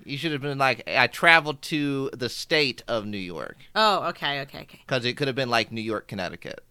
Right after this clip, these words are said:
Speaker 2: Right, New York, Connecticut. Yeah, yeah, yeah. I traveled to, um, n-, state of New York, New York City in New York.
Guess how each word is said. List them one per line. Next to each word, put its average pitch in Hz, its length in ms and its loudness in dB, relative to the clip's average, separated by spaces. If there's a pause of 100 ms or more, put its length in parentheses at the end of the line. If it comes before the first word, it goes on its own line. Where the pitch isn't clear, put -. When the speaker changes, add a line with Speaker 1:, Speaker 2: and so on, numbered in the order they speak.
Speaker 2:
Right, 180 420 0
New 180 80 -6
York, 180 220 -4
Connecticut. 160 520 -6
Yeah, 160 100 -4
yeah, 156 160 -4
yeah. 147 80 -4
I 156 40 -4
traveled 190 340 0
to, 180 220 -2 (460)
um, 170 480 6 (680)
n-, 185 240 -4 (160)
state 208 380 2
of 208 160 0
New 202 120 0
York, 202 480 2 (140)
New 170 220 -4
York 190 260 2
City 196 420 0
in 180 220 -4
New 185 80 -4
York. 180 540 -2